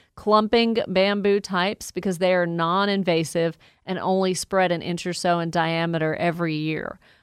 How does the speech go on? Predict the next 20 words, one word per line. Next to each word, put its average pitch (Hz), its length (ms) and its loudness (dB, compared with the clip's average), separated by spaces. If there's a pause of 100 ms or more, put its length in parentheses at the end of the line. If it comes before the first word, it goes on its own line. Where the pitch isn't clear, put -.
according 175 440 0
to 165 80 -4
the 160 100 -4
University 160 400 -4
of 147 60 -8
Georgia. 160 380 -4
So 170 240 0
there, 160 280 0
there 170 160 -2
is 202 260 4
a 220 60 2
possibility 190 720 4
to 175 120 -2
have 180 200 2
a 180 80 2
bamboo, 165 640 -2 (640)
um, 165 300 2
that, 175 240 0
that 180 120 0
clumps 170 460 -2